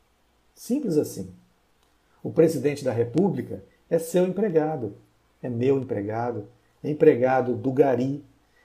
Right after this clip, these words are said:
é empregado do jornalista que não vai levar porrada na boca, é empregado do, do enfermeiro,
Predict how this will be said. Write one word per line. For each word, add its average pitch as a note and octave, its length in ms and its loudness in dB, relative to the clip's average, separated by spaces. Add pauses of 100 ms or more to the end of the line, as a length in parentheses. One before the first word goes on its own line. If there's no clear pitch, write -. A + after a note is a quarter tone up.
é C3 80 -4
empregado C3+ 500 4
do B2+ 100 -2
jornalista C3+ 800 -4
que A#2 280 -4 (1200)
não B2+ 320 -2
vai A2+ 200 0
levar A2+ 560 -2 (520)
porrada A#2 380 2
na A2+ 100 -4
boca, B2 460 -2 (840)
é D3+ 80 4
empregado C3+ 600 4
do, C3+ 400 -4
do B2 720 -2
enfermeiro, B2+ 760 -2